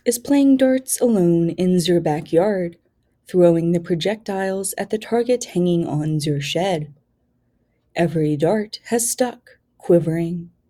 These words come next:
in the exact center of the target. Meteorologist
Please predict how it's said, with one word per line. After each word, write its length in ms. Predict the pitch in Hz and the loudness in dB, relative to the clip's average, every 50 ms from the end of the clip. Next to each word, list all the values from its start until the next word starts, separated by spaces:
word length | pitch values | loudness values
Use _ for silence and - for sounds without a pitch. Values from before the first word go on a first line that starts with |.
| _ _ _ _ - | _ _ _ _ -2
in 160 | 214 208 220 | 2 2 4
the 140 | 233 226 220 | 4 4 2
exact 580 | - - 156 151 151 143 147 143 - - - - | 2 0 -2 -2 0 -2 -2 -6 -10 -18 -16 -8
center 600 | - - - 180 185 214 214 - 165 156 160 175 - | -2 0 0 2 0 0 -2 -4 -4 -4 -4 -4 -4
of 160 | 165 170 - | -4 -4 -2
the 80 | - 151 | -6 -6
target. 580 | - - 156 170 208 196 180 175 170 _ - _ _ _ _ _ _ _ _ _ _ _ _ _ _ _ _ _ _ _ _ _ _ _ _ _ _ _ _ _ _ _ _ _ _ _ _ _ _ _ _ _ _ _ _ _ _ _ _ _ - | -6 -2 -2 -2 0 0 -4 -6 -8 _ -20 _ _ _ _ _ _ _ _ _ _ _ _ _ _ _ _ _ _ _ _ _ _ _ _ _ _ _ _ _ _ _ _ _ _ _ _ _ _ _ _ _ _ _ _ _ _ _ _ _ -2
Meteorologist 1300 | 190 196 180 175 170 170 - - 175 170 170 165 170 180 185 190 185 175 - 190 190 185 - - - | 2 4 4 4 4 2 0 0 2 2 2 2 0 -2 -2 -4 -6 -4 -4 -4 -4 -4 -6 -8 -8